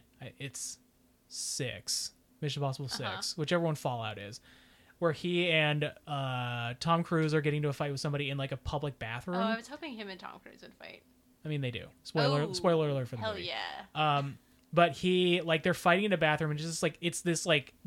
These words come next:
Speaker 1: like, sinks are being, like, you know,
Speaker 2: Ooh,
Speaker 1: so, like,
Speaker 2: yeah.
Speaker 1: water spraying everywhere. And there's a scene where it's almost like he cocks his, his fists 'cause he's, like,
Speaker 2: <laughs>
Speaker 1: he's, like, shaking off something from his shirt, but it's like,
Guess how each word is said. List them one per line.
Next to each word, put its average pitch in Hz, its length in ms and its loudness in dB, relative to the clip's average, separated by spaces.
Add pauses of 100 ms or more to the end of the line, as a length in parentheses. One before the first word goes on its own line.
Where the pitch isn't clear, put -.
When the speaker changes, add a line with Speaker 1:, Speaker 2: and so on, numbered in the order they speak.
(160)
Speaker 1:
like, 147 260 2
sinks - 480 2
are 214 100 8
being, 190 280 2
like, 185 260 2 (120)
you 185 100 0
know, 180 120 4
Speaker 2:
Ooh, - 20 2
Speaker 1:
so, 220 120 0
like, 190 160 4
Speaker 2:
yeah. 196 120 0
Speaker 1:
water 180 340 4
spraying 202 380 0
everywhere. 214 480 2 (460)
And 175 120 2
there's 185 160 4
a 185 60 2
scene 240 280 0
where 240 60 6
it's 233 100 2
almost 185 200 0
like 190 100 0
he - 120 -8
cocks - 460 -6
his, 151 280 -6 (100)
his 151 220 -8
fists - 600 -6
'cause 165 220 -6
he's, 165 140 -6
like, 156 160 0 (180)
Speaker 2:
<laughs> - 200 -20
Speaker 1:
he's, 190 100 -2
like, 190 100 2
shaking 196 440 2
off 190 120 2
something 196 240 -4
from - 160 -8
his 147 80 -6
shirt, 175 280 -2
but 196 60 -4
it's - 60 -4
like, 170 140 -4